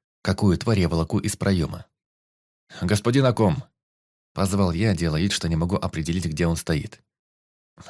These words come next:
«Я тут, Арт. Докладывай, что там?» «Шелкопряды. Очень старое гнездо. Самих тварей не меньше десяти штук. Всё подземелье — это храм старых богов, поэтому он и был запечатан.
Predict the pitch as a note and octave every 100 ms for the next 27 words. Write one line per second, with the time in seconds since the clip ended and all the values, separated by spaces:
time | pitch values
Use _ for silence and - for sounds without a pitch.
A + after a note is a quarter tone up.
0 | - G#2+ A#2+ D#3 C#3+ A2+ F2 - - _
1 | _ - A2+ A#2+ D3 B2+ G#2 G2 C3 F2+
2 | D#2 - _ _ _ _ _ _ _ _
3 | - - G2+ G2 G#2+ A2 G2+ D#2 - -
4 | _ _ _ _ - A2+ A2+ G2 G2 G2
5 | G2 F2 E2 E2 D#2 C2+ - _ _ _
6 | _ - G2 A2 - G#2 G#2+ F#2 G2+ G2+
7 | F2+ F2+ E2+ F2+ - C2 - - _ _
8 | _ _ _ _ _ _ - - A#2 A2
9 | F#2+ F#2 A#2 A2+ D#2+ D2 - - F2+ F#2
10 | F#2+ G#2+ F#2+ F#2 F#2+ F#2 F#2+ E2 D2 -
11 | _ _ _ _ G2 A2 A2 G#2 F2 F#2
12 | E2 F#2+ F2 E2 D#2+ D#2 - -